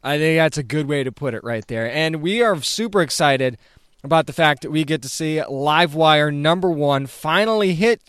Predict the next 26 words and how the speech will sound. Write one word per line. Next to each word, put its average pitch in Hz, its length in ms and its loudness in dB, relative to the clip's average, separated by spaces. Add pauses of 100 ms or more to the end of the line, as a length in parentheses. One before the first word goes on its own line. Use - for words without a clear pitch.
comic 240 400 0
book 247 160 -2
shelves 196 480 2
and 202 280 -4
digital 190 320 2
retailers 165 640 0 (380)
on 147 200 -2
December 185 420 0
the 165 100 0
nineteenth. 160 500 -2
It's 131 120 -14
been 151 100 -6
a 147 60 -2
long 156 240 0
time 147 240 -2
coming. 147 280 -6
Make 143 180 -2
sure - 120 -8
you 151 60 -4
get 147 140 -4
those 143 180 -2
orders 143 360 -6
in. 139 120 -6
Final 151 300 -4
order 143 200 -2
cutoff 143 500 -4